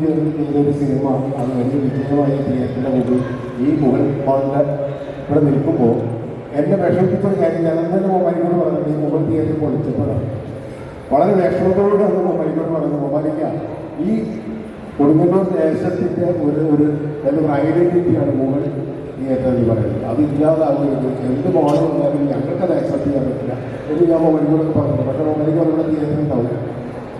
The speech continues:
എന്ന് പറഞ്ഞു. തീർച്ചയായിട്ടും മോൾ വന്നപ്പോൾ തന്നെ, മാൾ വന്ന ഉടനെ തന്നെ തിയേറ്ററും ഉണ്ടായി. പിന്നെ ചില പ്രശ്നങ്ങളായി, കോവിഡൊക്കെ വന്നതിന് ശേഷം അതിൻ്റെ പ്രവർത്തനങ്ങളൊക്കെ തടസ്സപ്പെട്ടു. ആ സമയത്താണ് മൊബൈലിൻ്റെ വീണ്ടും ഈ മോൾ ഒന്നുകൂടി സജീവമാക്കാനുള്ളൊരു ആലോചന വരികയും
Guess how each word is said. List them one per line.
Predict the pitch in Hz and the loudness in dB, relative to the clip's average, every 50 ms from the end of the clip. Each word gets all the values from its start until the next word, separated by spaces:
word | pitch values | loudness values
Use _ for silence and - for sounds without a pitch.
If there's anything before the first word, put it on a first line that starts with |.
| - 175 | 2 2
എന്ന് | 190 214 220 214 185 | 4 4 2 2 2
പറഞ്ഞു. | 175 165 165 175 - - - - - - - - | 2 2 2 2 0 0 -2 -2 -4 -6 -4 0
തീർച്ചയായിട്ടും | 165 175 170 180 185 185 180 190 185 175 | 0 0 2 2 2 2 2 2 2 2
മോൾ | 170 165 170 175 165 | 2 4 4 4 4
വന്നപ്പോൾ | 160 165 165 170 - | 4 2 2 0 0
തന്നെ, | - 107 - - - 147 | -2 -2 -2 -2 -2 -2
മാൾ | - 151 160 170 165 | 0 2 2 2 2
വന്ന | 156 160 165 160 | 2 2 2 2
ഉടനെ | 160 156 160 160 | 2 0 2 2
തന്നെ | 156 156 156 160 156 | 2 2 2 4 4
തിയേറ്ററും | 147 151 151 151 - 175 170 - | 4 4 4 4 4 2 2 2
ഉണ്ടായി. | - - - - - - - - - - - - | 0 0 -2 -2 -2 -4 -4 -6 -6 -8 -8 -6
പിന്നെ | - - 214 214 | -4 -2 0 2
ചില | 202 190 208 220 214 214 | 2 2 2 2 2 -2
പ്രശ്നങ്ങളായി, | 185 175 - 180 185 180 180 175 175 185 180 180 | -4 -6 -4 -4 -2 0 0 2 2 2 2 2
കോവിഡൊക്കെ | 180 175 175 175 170 175 175 170 175 170 | 4 4 4 4 4 4 2 2 0 -2
വന്നതിന് | 165 151 151 - 165 165 165 | -2 -4 -4 -4 -4 -4 -4
ശേഷം | 165 151 147 151 160 165 165 - - - - - - - - 151 | -6 -6 -4 -4 -6 -6 -8 -8 -10 -12 -12 -12 -14 -14 -8 -6
അതിൻ്റെ | 151 160 175 170 175 160 | -2 0 0 0 0 0
പ്രവർത്തനങ്ങളൊക്കെ | 151 151 147 151 151 156 151 156 151 151 147 - - 151 | 0 0 0 0 0 0 -2 -2 -2 -2 -2 -2 -2 -4
തടസ്സപ്പെട്ടു. | 147 127 139 - - - 131 127 - - - - - - - - - - - - - 139 | -4 -4 -2 -4 -2 -2 -2 -2 0 0 -2 -2 -2 -4 -6 -6 -8 -8 -8 -2 0 0
ആ | 156 - | 2 2
സമയത്താണ് | 160 156 151 151 156 156 156 156 160 156 151 | 2 2 2 2 2 2 2 2 2 0 0
മൊബൈലിൻ്റെ | 143 147 147 147 147 147 160 151 143 | 0 0 0 0 0 0 0 2 4
വീണ്ടും | 147 156 151 147 175 175 - - | 4 4 4 2 0 0 0 0
ഈ | - - 127 | -2 -2 -2
മോൾ | 127 127 131 135 139 135 127 - - - - - | 0 0 0 0 0 0 -2 -2 -4 -4 -4 -4
ഒന്നുകൂടി | 127 - 127 143 151 143 - 143 | -4 -4 -2 -2 -2 -2 0 0
സജീവമാക്കാനുള്ളൊരു | 131 120 117 139 143 143 143 139 127 127 131 131 127 127 127 127 123 123 143 151 - - - - - - - - 127 | -2 0 0 2 2 2 2 2 0 0 0 0 0 0 0 0 0 0 0 -2 -2 -2 -4 -6 -6 -6 -4 0 0
ആലോചന | 127 131 135 131 131 135 131 127 | 2 2 2 2 2 0 0 0
വരികയും | 127 127 127 123 123 123 139 185 | 2 4 4 4 6 4 4 4